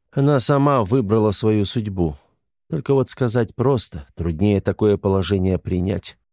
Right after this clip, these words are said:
В дверь поскреблись, в приоткрытой щели дверного проема показалась горящая свеча и лицо Милы.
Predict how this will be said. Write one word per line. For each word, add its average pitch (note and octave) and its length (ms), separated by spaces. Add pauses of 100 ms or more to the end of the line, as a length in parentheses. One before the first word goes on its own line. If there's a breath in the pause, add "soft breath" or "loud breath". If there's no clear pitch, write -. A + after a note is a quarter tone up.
(520)
В A#2 120
дверь B2 300
поскреблись, C3 800
в - 100
приоткрытой F#2+ 640
щели G2+ 440
дверного G2 540
проема A2+ 480
показалась G#2 560
горящая G2 580
свеча G2+ 440
и G2 60
лицо F2+ 320
Милы. D2+ 420